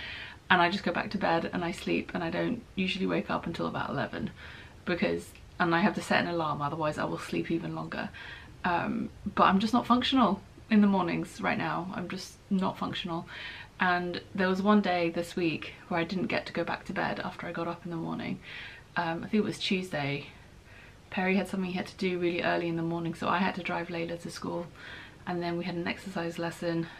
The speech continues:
session, and then I had to take the cats to the vet,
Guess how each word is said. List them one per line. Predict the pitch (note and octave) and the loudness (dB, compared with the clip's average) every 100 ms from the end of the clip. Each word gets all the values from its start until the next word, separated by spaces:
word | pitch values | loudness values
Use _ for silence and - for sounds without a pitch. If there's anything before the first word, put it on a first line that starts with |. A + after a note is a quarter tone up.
| - | -6
session, | F3 E3+ E3+ E3 E3 - - - - - - | -2 -2 0 -2 -4 -12 -16 -16 -18 -20 -2
and | F3+ F3 | 0 2
then | F3 F3 E3+ E3+ - - - - | 0 0 -2 -4 -6 -12 -10 -6
I | |
had | G3 | -4
to | - | -2
take | - | -2
the | G3+ | 0
cats | - - - | -2 -2 -2
to | F#3+ | 0
the | F3+ | 4
vet, | G3 F#3 D#3 | 6 6 4